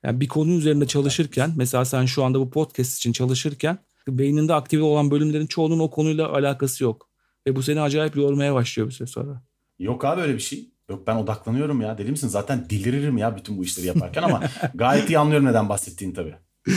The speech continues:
Speaker 1: Ay, yani zorlanıyorsun ama. Ya ben
Speaker 2: Öyle mi?
Speaker 1: özellikle
Speaker 2: Doktor Bey.
Speaker 1: Yok, doktorlukla.
Speaker 2: Doktor Bey, bunları bir dahaki seansta konuşmaya devam edelim.
Speaker 1: <laughs> Ya ben şeyde özellikle asıl mesleğim reklam yazarlığı olduğu için reklam fikri düşünürken
Speaker 2: Hı.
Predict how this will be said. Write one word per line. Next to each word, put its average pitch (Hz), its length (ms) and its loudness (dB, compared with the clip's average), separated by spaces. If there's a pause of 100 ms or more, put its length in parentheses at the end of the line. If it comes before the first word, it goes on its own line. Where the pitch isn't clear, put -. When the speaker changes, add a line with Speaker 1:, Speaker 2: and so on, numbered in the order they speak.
(420)
Speaker 1:
Ay, 131 220 2
yani 123 320 4
zorlanıyorsun 131 680 6
ama. 110 280 2 (680)
Ya - 160 -2
ben - 60 2
Speaker 2:
Öyle 120 100 4
mi? 120 40 4
Speaker 1:
özellikle 127 580 0 (300)
Speaker 2:
Doktor 110 320 -6
Bey. 107 280 -4 (420)
Speaker 1:
Yok, 127 160 0
doktorlukla. 131 520 2
Speaker 2:
Doktor 131 180 4
Bey, 98 60 -6
bunları 101 160 -8
bir - 60 0
dahaki 170 200 2
seansta 113 340 -2
konuşmaya 104 360 -6
devam 92 160 -6
edelim. 85 140 -8 (520)
Speaker 1:
<laughs> 254 160 4 (960)
Ya 117 220 4 (100)
ben 127 200 4 (120)
şeyde 120 400 2
özellikle 131 640 2 (240)
asıl - 340 -4
mesleğim 123 400 4
reklam 123 320 2
yazarlığı 113 380 2
olduğu 107 220 0
için 175 280 -6 (340)
reklam 131 340 0
fikri 127 320 -2
düşünürken 117 520 0
Speaker 2:
Hı. 196 40 -6